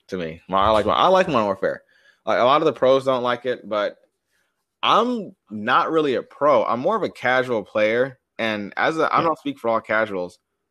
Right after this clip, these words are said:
Speaker 1: but, uh, I, I did like Modern Warfare. I still do like it. Like, I, let me tell you this.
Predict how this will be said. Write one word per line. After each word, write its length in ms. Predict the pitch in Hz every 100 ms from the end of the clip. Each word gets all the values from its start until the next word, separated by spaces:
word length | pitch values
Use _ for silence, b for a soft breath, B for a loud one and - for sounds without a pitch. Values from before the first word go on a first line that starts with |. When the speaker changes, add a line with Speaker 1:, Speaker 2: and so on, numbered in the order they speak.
| _
Speaker 1:
but, 260 | 98 107 104
uh, 400 | 101 95 87 82 _ _ _ _ _ -
I, 280 | 117 - 127
I 20 |
did 240 | 139 165 139
like 280 | 110 113 113
Modern 260 | 104 98
Warfare. 460 | 95 107 - 65 - -
I 60 |
still 300 | - - 170 127
do 180 | 143 135
like 260 | 139 -
it. 100 | 71 -
Like, 140 | 92
I, 200 | - 107 - _ _ _ _ _ _ _ _ _ _ _ _ _
let 80 | 139
me 100 | 170
tell 180 | 175 170
you 60 |
this. 200 | 127 95